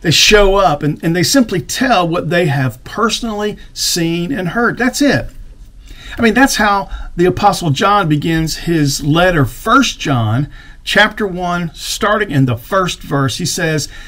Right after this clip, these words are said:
"That which we have heard, that which we have seen with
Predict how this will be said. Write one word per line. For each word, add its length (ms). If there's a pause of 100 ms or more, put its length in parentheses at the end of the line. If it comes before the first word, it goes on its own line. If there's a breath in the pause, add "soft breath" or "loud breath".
(140 loud breath)
"That 360
which 280
we 220
have 460
heard, 800 (240 loud breath)
that 260
which 260
we 180
have 200
seen 520
with 200